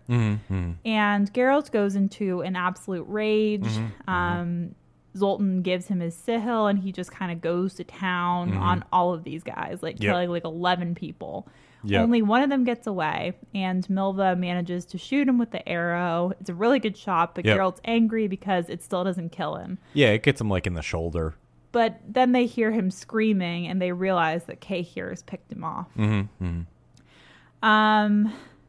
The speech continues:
Speaker 2: so chapter three. They are traveling down this road that's been torn apart by different sides of the war, and one day they're overtaken by a riderless horse, and they come to the conclusion that Cahir is dead.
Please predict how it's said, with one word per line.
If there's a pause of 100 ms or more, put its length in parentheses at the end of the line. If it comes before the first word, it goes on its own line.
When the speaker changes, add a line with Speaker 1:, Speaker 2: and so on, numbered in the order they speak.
(220)
Speaker 2:
so
chapter
three. (1000)
They
are
traveling
down
this
road
that's
been
torn
apart
by
different
sides
of
the
war, (240)
and
one
day
they're
overtaken
by
a
riderless
horse,
and
they
come
to
the
conclusion
that
Cahir
is
dead.